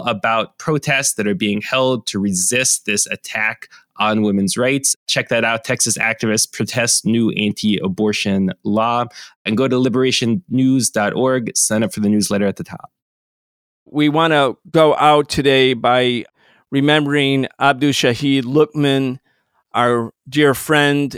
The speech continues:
Speaker 2: and comrade, the husband of Jackie Lookman, also a dear friend and comrade. Abdul Shahid, also known to his friends as Abdus, passed away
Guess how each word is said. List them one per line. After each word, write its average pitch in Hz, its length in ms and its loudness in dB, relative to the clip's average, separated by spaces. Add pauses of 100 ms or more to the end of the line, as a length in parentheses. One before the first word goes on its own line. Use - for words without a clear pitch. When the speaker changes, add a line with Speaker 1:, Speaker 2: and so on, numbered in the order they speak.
Speaker 2:
and 123 240 -4
comrade, 139 800 0 (480)
the 117 80 -4
husband 131 460 0
of 110 80 -6
Jackie 135 400 0
Lookman, 131 720 0 (420)
also 131 400 2
a 127 60 2
dear 131 260 0
friend 127 320 -2
and 120 100 -4
comrade. 123 680 -2 (560)
Abdul 131 300 2
Shahid, 135 600 0 (640)
also 127 300 2
known 131 400 0
to 139 220 -2
his 120 180 -2
friends 127 340 -2
as 107 140 -6
Abdus, 127 640 0 (840)
passed 151 360 0
away 135 720 2